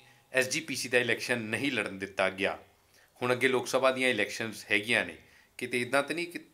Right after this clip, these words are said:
ਲੱਗਦਾ ਤੁਹਾਨੂੰ ਕਿਤੇ ਕੋਈ ਖਬਰ ਜਾਣਕਾਰੀ ਹੋਵੇ ਕਿ ਕਿਤੇ ਅਕਾਲੀ ਦਲ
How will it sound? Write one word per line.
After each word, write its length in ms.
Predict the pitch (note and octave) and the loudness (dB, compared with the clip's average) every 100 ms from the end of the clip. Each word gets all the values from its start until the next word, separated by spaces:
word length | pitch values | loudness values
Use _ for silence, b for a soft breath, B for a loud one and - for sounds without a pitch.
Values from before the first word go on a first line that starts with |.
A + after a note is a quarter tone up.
| - | -8
ਲੱਗਦਾ 420 | A#2+ G#2+ G2+ B2 | 4 4 6 0
ਤੁਹਾਨੂੰ 460 | A#2+ A#2+ G#2+ A#2 A#2 | 0 -2 -4 -6 -8
ਕਿਤੇ 340 | - - B2 | -8 -4 -4
ਕੋਈ 220 | A#2 A#2+ | -4 -6
ਖਬਰ 320 | A#2 A2 G2 G#2 | -2 -2 -2 -2
ਜਾਣਕਾਰੀ 500 | G#2 G#2 G2+ A2 G#2+ | 0 0 0 -2 -2
ਹੋਵੇ 320 | G#2 G#2+ G#2 b b - | -6 -6 -10 b b -14
ਕਿ 80 | |
ਕਿਤੇ 260 | A2+ A#2 A#2+ | -8 -4 -4
ਅਕਾਲੀ 280 | A#2 G#2+ G#2+ | -2 -2 -2
ਦਲ 320 | A#2+ A#2 A2+ | -2 -4 -8